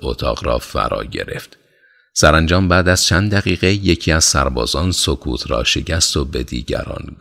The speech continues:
گفت: «پیشنهاد می‌کنم به جای اینکه در اینجا به انتظار رسیدن فرمانده بهرام باشیم، کسی را به اردو بفرستیم و از او کسب تکلیف کنیم.»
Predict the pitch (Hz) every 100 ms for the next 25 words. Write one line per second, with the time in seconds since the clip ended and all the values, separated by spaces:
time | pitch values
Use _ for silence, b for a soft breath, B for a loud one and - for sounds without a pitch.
0 | - - - _ _ _ _ _ _ _
1 | _ _ - 82 92 95 87 87 - 87
2 | 87 82 80 80 78 76 76 80 71 69
3 | 69 65 65 64 57 69 67 - 60 64
4 | 64 62 62 - 65 64 64 - 71 67
5 | 65 65 64 67 64 65 - 60 52 57
6 | 58 - 90 90 95 85 80 76 67 69
7 | - 64 62 64 64 65 73 67 - 80
8 | 73 67 69 71 69 - 65 - 69 -
9 | 71 - - 90 - 50 50